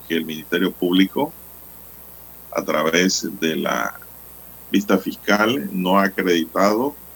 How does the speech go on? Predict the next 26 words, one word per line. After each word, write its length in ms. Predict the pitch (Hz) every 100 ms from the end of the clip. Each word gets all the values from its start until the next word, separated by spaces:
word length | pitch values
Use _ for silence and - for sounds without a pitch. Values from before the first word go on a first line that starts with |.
| - - - - - - -
la 160 | 131
comisión 500 | - 156 143 - 123
de 100 | 123
conductas 460 | - 90 98 95 104
delictivas 560 | 90 80 92 98 98 87
algunas, 640 | 78 82 95 113 139 - -
ni 140 | 85
mucho 400 | 87 - 123 -
menos 320 | 90 90 104 92
algún 220 | 80 82
tipo 320 | 90 - 90
de 80 | 82
vinculación 920 | 80 - 82 76 76 - 113 120 120
con 220 | 123 117
relación 540 | 120 120 110 - 98
al 100 | 90
delito 420 | 85 73 85 90 80
de 60 |
blanqueo 400 | 73 - - 85
de 80 | 85
capitales 760 | 98 101 120 - 110 107 - - - - - -
y 140 | - -
corrupción 580 | 131 113 90 - 101
de 100 | 98
servidores 540 | 98 113 107 95 87 85
públicos. 580 | - 139 123 123 123